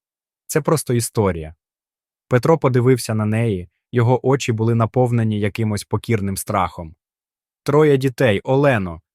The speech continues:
троє зникли цього місяця, усі безслідно, а тепер ще й твій син».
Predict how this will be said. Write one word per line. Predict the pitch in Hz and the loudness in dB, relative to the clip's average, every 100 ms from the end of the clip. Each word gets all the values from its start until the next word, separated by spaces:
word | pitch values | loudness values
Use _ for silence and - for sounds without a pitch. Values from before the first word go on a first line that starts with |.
| _ - | _ -6
троє | 120 131 131 | 0 4 4
зникли | 117 131 131 123 113 | 2 0 0 -2 -2
цього | 120 110 | -2 0
місяця, | 113 113 98 90 - 82 - _ | 0 0 -2 -8 -12 -14 -16 _
усі | 135 120 151 | -4 -2 -2
безслідно, | 139 131 - 123 120 95 92 82 _ _ - | 0 0 -2 -2 0 -2 -6 -12 _ _ -6
а | 120 | -4
тепер | 131 120 135 120 | -2 0 0 0
ще | - 127 | -2 -2
й | |
твій | 120 123 117 | -2 -2 -2
син». | - 135 151 | -2 -2 -2